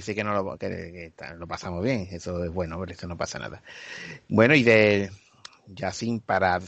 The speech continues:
dejar definitivamente cerrado el Spider-Man de Spencer, ¿queréis reseñar algo así, lo que más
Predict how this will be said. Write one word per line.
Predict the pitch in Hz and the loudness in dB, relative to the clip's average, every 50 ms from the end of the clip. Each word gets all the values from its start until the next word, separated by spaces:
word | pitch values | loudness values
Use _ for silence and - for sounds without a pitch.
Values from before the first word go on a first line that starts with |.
| - - | -12 -20
dejar | - - - - - 98 - 110 113 113 117 | -20 -20 -10 -6 -4 0 2 2 2 2 2
definitivamente | 117 120 - - 127 117 110 120 117 113 117 117 113 117 | -2 -4 -4 -4 -6 -4 0 0 2 2 0 -2 -4 -4
cerrado | - - 110 120 127 113 95 90 | -4 -2 -2 0 0 -2 -2 -4
el | 85 85 85 | -8 -10 -10
Spider-Man | 80 - - 98 92 95 92 95 | -10 -10 -8 -6 -4 -4 -4 -2
de | 98 98 | -2 -4
Spencer, | 98 - 117 110 110 - - 120 127 - _ _ _ - - _ _ _ _ _ - | -4 -4 -4 -6 -6 -6 -6 -8 -10 -10 _ _ _ -20 -20 _ _ _ _ _ -2
¿queréis | - 117 104 104 113 120 127 131 127 127 - 131 123 127 | 2 4 4 6 6 4 4 2 -2 -6 -12 -18 -12 -4
reseñar | 127 131 131 123 - 131 120 120 123 123 123 | 0 0 0 0 0 -2 -2 0 2 2 4
algo | 123 120 120 117 | 4 2 0 -2
así, | 113 - 131 | -2 -4 -2
lo | 123 120 113 107 | 0 0 0 0
que | - 107 | 0 -2
más | 107 113 113 113 113 117 113 113 110 | -2 0 0 0 0 0 -2 -2 -4